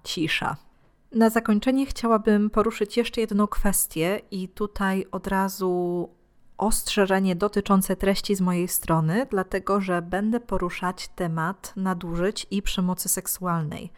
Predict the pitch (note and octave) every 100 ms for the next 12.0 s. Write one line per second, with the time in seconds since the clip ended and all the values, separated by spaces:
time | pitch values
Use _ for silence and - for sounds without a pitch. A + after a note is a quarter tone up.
0 | - - _ _ F#3 F#3 F#3+ A3+ A3+ G3+
1 | F#3+ G3 - - F3+ F3 F#3+ F3+ F3 -
2 | - _ F#3 F#3 G#3+ - A#3 G3 F#3+ F#3
3 | F3+ F3+ F#3+ F#3 F3+ F3+ F3+ F3 - G3+
4 | A3+ - _ - A3+ F#3+ F#3+ A#3 A#3+ A3
5 | A3 - - - F#3+ F#3+ F#3 F3+ F3 -
6 | - E3+ - F3 B3 - - - _ G#3
7 | G#3+ G#3+ F#3+ F3 E3+ E3 E3+ E3+ E3 -
8 | D#3+ E3 E3+ - D#3 D#3 E3 - - D#3
9 | D#3+ D#3 D#3 E3 - _ _ F#3+ E3 G3+
10 | F#3+ F#3+ F3+ - F#3 F#3 F3 - F3+ E3
11 | D#3 D#3 D#3+ - D#3+ - G#2 - - -